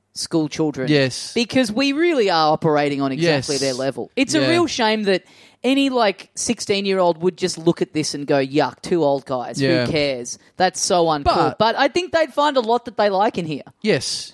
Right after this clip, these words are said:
Speaker 2: But you don't need to see, you know, you just need to find it on the internet. If you s-, if you just, f-, like, we used to get this a lot in the old days, and
Speaker 1: Yeah.
Speaker 2: where people would go, "Oh, we found out what we, you look like," and, "Oh, fuck, you don't look like what you sound like," and "You guys are fucked," or
Speaker 1: Mm.
Speaker 2: whatever it is.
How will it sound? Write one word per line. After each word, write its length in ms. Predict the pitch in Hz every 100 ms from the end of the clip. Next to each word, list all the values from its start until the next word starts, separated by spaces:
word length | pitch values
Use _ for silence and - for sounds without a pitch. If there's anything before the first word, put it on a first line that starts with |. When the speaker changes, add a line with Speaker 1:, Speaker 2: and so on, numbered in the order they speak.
| -
Speaker 2:
But 160 | 240 247
you 80 |
don't 220 | 285 277 160
need 180 | 165
to 80 | 151
see, 220 | 127 147
you 180 | 143 214
know, 60 | 156
you 120 | 190
just 160 | 226 269
need 100 | 208
to 60 | 147
find 320 | 156 139 135
it 20 |
on 80 | 117
the 80 | 120
internet. 320 | 151 117 117
If 100 | 151
you 80 | 254
s-, 260 | - - -
if 140 | 226 220
you 200 | 311 320 - _ _ _
just, 200 | 254 -
f-, 240 | - - 190
like, 180 | 214 208
we 120 | 247
used 100 | 247
to 60 | 226
get 80 |
this 140 | 175 165
a 40 |
lot 140 | 170 147
in 40 |
the 80 | 139
old 160 | 127 127
days, 260 | 107 107
and 100 | 101
Speaker 1:
Yeah. 120 | 170 156
Speaker 2:
where 60 |
people 260 | - 139 127
would 120 | 123
go, 140 | 123 113
"Oh, 160 | 156
we 120 | 175 190
found 280 | - 226
out 80 | 226
what 120 | 185 147
we, 120 | 175
you 240 | 165 180
look 280 | 151 170 -
like," 280 | 202 139 135
and, 240 | 156 156 202
"Oh, 260 | 220 202 170
fuck, 380 | - 220 202
you 80 | 190
don't 160 | 226 214
look 160 | 196
like 160 | 196 170
what 120 | 175
you 80 | 160
sound 280 | - 165 180
like," 180 | 170 156
and 100 | 165
"You 80 | 180
guys 180 | 196 151
are 40 |
fucked," 480 | 143 165 160 160 156
or 100 | 139
Speaker 1:
Mm. 100 | 220
Speaker 2:
whatever 220 | 156 143
it 40 | 139
is. 340 | 139 120 143